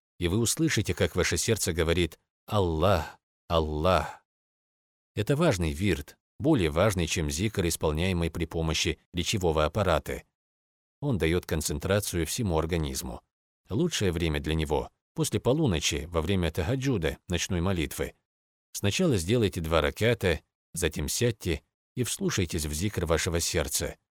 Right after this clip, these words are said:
С этого момента ваша концентрация будет возрастать до тех пор, пока этот зикр, памятование Господа,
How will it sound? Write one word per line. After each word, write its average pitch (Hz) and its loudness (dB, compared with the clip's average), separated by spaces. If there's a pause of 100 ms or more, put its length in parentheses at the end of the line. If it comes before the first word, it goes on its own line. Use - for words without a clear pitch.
(200)
С - -2
этого 80 0
момента 90 0 (300)
ваша 117 2
концентрация 85 -2
будет 80 0
возрастать 82 0
до 82 2
тех 151 -2
пор, 85 0 (380)
пока 120 -2
этот 104 0
зикр, 113 -2 (280)
памятование 85 0
Господа, 87 -2